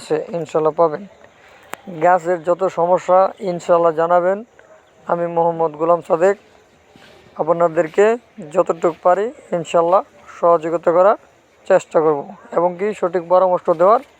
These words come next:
চেষ্টা করব। আশা করি আমার, <clears throat> আমার পরামর্শে আপনাদের কোনো ক্ষতি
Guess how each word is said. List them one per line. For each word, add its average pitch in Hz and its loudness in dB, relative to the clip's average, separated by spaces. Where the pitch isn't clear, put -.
চেষ্টা 175 0
করব। 147 -4
আশা 190 0
করি 185 -2
আমার, 190 4
<clears throat> - -12
আমার 196 2
পরামর্শে 202 2
আপনাদের 190 0
কোনো 180 2
ক্ষতি 175 -2